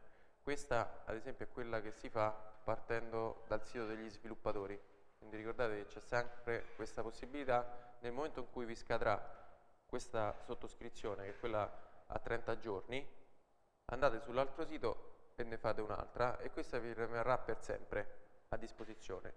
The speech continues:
Il limite, vi dicevo, è quella dei cinquanta crediti al mese, quindi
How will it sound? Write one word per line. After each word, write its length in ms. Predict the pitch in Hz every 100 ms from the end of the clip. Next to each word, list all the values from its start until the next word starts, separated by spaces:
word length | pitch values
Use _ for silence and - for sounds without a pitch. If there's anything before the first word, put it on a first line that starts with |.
| -
Il 120 | 139 156
limite, 920 | 160 160 156 156 - - - - - -
vi 100 | 110
dicevo, 560 | 127 110 107 - -
è 100 | - -
quella 520 | 127 117 110 - - - - -
dei 120 | 117 117
cinquanta 460 | 131 120 120 123
crediti 380 | 117 110 107 107
al 140 | 107
mese, 480 | 98 92 - 104 - -
quindi 320 | 117 104 104